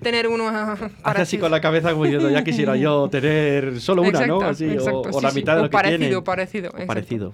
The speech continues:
Speaker 2: Bueno, poco a poco.
Speaker 1: Sí,
Speaker 2: Sois
Speaker 1: sí.
Speaker 2: un club joven, cuatro años, un... Eh, poco a poco y vais creciendo, más de sesenta niños y niñas.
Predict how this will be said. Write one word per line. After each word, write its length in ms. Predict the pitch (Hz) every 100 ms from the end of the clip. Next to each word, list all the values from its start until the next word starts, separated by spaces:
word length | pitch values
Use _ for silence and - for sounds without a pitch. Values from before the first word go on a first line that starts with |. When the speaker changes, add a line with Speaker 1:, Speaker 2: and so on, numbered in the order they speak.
| -
Speaker 2:
Bueno, 220 | 95 87
poco 200 | - -
a 40 | -
poco. 300 | 95 - - - 160
Speaker 1:
Sí, 140 | 220
Speaker 2:
Sois 140 | 117
Speaker 1:
sí. 40 | 113
Speaker 2:
un 60 |
club 160 | 110 107
joven, 300 | 113 117 117
cuatro 300 | 117 110 110
años, 400 | 117 127 139 -
un... 680 | 107 104 107 101 101 104 - - - - - - _
Eh, 380 | - 95 98 98
poco 200 | 107 104
a 80 | 95
poco 440 | 113 110 123 127 131
y 580 | 110 101 95 92 98 - - - -
vais 180 | 110 110
creciendo, 600 | 104 120 117 143 151 156
más 220 | 117 113
de 120 | 113 107
sesenta 460 | 104 107 95 104
niños 260 | 104 104 107
y 60 |
niñas. 460 | 104 113 131 143